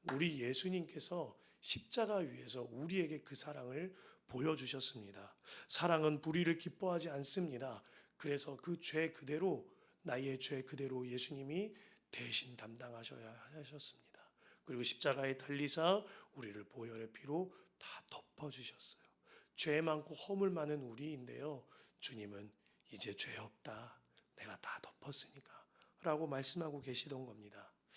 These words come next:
한 장로님의 이야기를 나누고자 합니다. 노숙 사역을 참 신실하게 담당하셨던 장로님이셨는데, 어떻게 이렇게 노숙인들의 사역을 열심히 하셨는가 여쭤보는 질문에 이런 간증을 하셨어요.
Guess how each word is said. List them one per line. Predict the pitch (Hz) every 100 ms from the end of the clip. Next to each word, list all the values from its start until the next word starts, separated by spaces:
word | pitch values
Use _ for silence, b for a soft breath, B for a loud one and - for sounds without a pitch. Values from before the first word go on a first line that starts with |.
| B B B
한 | - 165
장로님의 | - 143 170 165 160 143
이야기를 | 139 131 135
나누고자 | 127 107 127 127 131
합니다. | 131 123 113 113 107
노숙 | 117 123 151 139
사역을 | - 156 139 131 131 127 B B B
참 | - 160
신실하게 | - 214 196 196 165
담당하셨던 | 147 123 123 131 127 131 - - 120 117 B B
장로님이셨는데, | - 123 127 139 127 123 123 110 101 98 110 120 107 - B B B B
어떻게 | - - 170 170 196
이렇게 | 147 139 151
노숙인들의 | 135 123 120 147 135 131 127 123
사역을 | - 170 143 135 127 B B B -
열심히 | 113 - 127
하셨는가 | 127 - 175 160 131 107 104 107 104
여쭤보는 | 113 - 135 127 120 117 107 B B B
질문에 | - 131 113 107 113
이런 | 110 131 147 135
간증을 | - 117 113 117 117
하셨어요. | 123 - - - 107